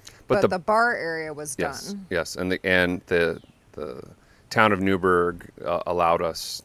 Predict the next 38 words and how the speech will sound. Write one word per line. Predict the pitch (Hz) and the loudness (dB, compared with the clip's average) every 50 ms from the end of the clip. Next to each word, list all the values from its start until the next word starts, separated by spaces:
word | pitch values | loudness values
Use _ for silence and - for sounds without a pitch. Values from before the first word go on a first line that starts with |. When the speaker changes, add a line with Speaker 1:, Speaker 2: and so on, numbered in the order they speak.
| - - | -16 -16
Speaker 1:
to | - - 92 85 82 | -10 -8 -6 -6 -6
have | 85 82 80 80 78 - - - | -4 -2 -2 -2 -2 -2 -6 -8
our, | - 82 78 80 80 78 - - _ _ _ - _ _ _ _ _ _ _ _ _ _ - - | -4 -2 -2 -2 -2 -4 -6 -10 _ _ _ -20 _ _ _ _ _ _ _ _ _ _ -20 -20
uh, | 107 - - | -20 -20 -8
license | - - 107 123 131 - 135 120 110 - - | 2 6 6 6 6 6 0 -4 -4 -4 -2
to, | - 107 92 - | -2 -2 -2 -2
to | - - - | -2 2 6
operate | 123 135 - 135 117 101 | 6 6 8 6 4 4
business | 101 104 98 92 98 95 92 - | 4 2 2 2 0 -2 0 -2
and | 92 87 | -2 -4
to | 82 80 | -6 -6
serve | - - 98 92 87 | -4 -2 -2 -2 -2
food | - - 90 90 87 | -4 -4 -4 -4 -4
and | 87 85 | -4 -6
drink | 82 90 87 82 - | -4 -4 -4 -4 -6
to | - | -10
people. | - 87 82 - 87 85 85 82 | -12 -10 -10 -4 -2 -2 -2 -2
And | 82 82 78 | -4 -6 -8
so | - - 90 87 82 85 85 80 - _ - - - - - - - - - | -8 -4 -2 0 0 0 -2 -4 -8 _ -20 -20 -20 -20 -20 -20 -20 -16 -8
we | - 90 87 85 82 82 82 80 | -6 -4 -2 -2 -2 -4 -4 -4
got | - - 92 92 - | 2 4 4 4 4
that | - 95 92 | 2 2 2
started, | - - 98 87 87 87 87 85 85 - - - | 2 4 4 4 6 4 2 0 0 -2 -6 -8
and | - 87 87 87 | -6 -6 -4 -2
then | 87 85 85 82 | -2 -2 -2 -2
we | 87 85 85 85 - | -4 -4 -6 -6 -8
said, | - - - 87 - - - | -10 -8 -8 -8 -8 -8 -10
like, | 85 85 82 95 | -10 -10 -8 -6
"We | 98 | -4
need | 104 120 120 | -2 -2 -2
to | 95 | -2
pick | - - 120 - 135 | -4 -6 -8 -6 -2
a | |
date. | 101 107 92 92 104 - - - - _ _ _ _ _ _ _ _ _ _ - | 0 2 2 2 0 -4 -8 -16 -18 _ _ _ _ _ _ _ _ _ _ -10
You | - 92 | -6 -4
know, | 85 82 82 | -2 -2 0
what's, | 80 90 101 107 - - - - - - - - - _ - | 2 2 2 2 0 -2 -6 -6 -6 -8 -10 -12 -14 _ -12
what's | 87 82 85 90 92 95 - - - | -10 -4 0 2 2 0 0 -4 -10